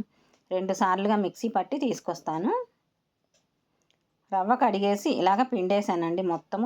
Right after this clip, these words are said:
గిన్నెలోకి పిండేశాను రవ్వ అంతా. పిండిన తర్వాత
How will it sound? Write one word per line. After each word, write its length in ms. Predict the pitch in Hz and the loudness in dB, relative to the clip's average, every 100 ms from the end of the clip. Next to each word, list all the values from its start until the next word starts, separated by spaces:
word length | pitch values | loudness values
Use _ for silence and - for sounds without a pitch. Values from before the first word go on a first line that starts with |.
| 247 | 0
గిన్నెలోకి 360 | 190 185 190 - | 0 0 0 -2
పిండేశాను 480 | 170 170 170 165 160 | -4 -2 -2 -2 -2
రవ్వ 200 | 160 160 | -2 -2
అంతా. 260 | 170 160 269 466 427 _ _ _ _ _ _ _ _ _ _ _ _ _ _ _ _ _ _ _ _ _ _ _ _ _ _ _ _ _ _ _ _ _ _ _ _ _ _ _ _ _ - | -4 -2 -4 -4 -8 _ _ _ _ _ _ _ _ _ _ _ _ _ _ _ _ _ _ _ _ _ _ _ _ _ _ _ _ _ _ _ _ _ _ _ _ _ _ _ _ _ -4
పిండిన 280 | 208 226 285 | 0 2 2
తర్వాత 460 | 240 220 214 208 | 2 2 2 2